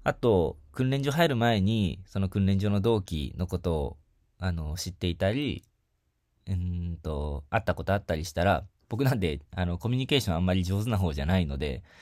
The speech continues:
あの、事前に知ってる人と訓練所で一緒になれた方が、あの、より、なんというか、うん、仲良くなれるというか。なので、僕は、あの、事前に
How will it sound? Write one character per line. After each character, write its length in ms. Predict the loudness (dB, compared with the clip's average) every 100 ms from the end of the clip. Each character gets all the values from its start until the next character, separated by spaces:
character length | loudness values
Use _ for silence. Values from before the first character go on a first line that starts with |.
| -20 -20 -20 _ -2
あ 120 | 0
の、 260 | 0 0 -2
事 120 | 0
前 140 | 2
に 240 | 2 0 -4
知 140 | -12 -10
っ 40 |
て 140 | -4
る 100 | -2
人 220 | -2 -2 -2
と 380 | 0 2 0 _ _ _ _ _ _ _ -4
訓 160 | 0
練 140 | 0 0
所 100 | -2
で 80 | -4
一 100 | -4
緒 120 | -2
に 60 |
な 120 | 0 0
れ 80 |
た 120 | -2 -4
方 240 | -2 -2
が、 340 | 0 0 0 -6 _ _
あ 120 | -6
の、 320 | -4 -2 -2 0
よ 120 | 0
り、 340 | 0 -2 -4 _ _ -6
な 100 | -6
ん 40 |
と 80 | -4
い 40 |
う 60 | -8
か、 260 | -8 -10 -12 _ _ _ _ -20 _ -6
う 40 |
ん、 160 | -2 0
仲 200 | 0 0
良 60 |
く 80 | 0
な 100 | -2
れ 100 | -4
る 80 | -6
と 100 | -8
い 60 | -8
う 40 |
か。 200 | -8 -12 _ _ -20 _ -20 _ _ -4
な 100 | -2
の 80 |
で、 220 | 0 -4 -8
僕 240 | -10 -4 4
は、 280 | 4 4 -2 _ -6
あ 100 | -4
の、 140 | -2
事 120 | -2
前 180 | 0 2
に 280 | 2 0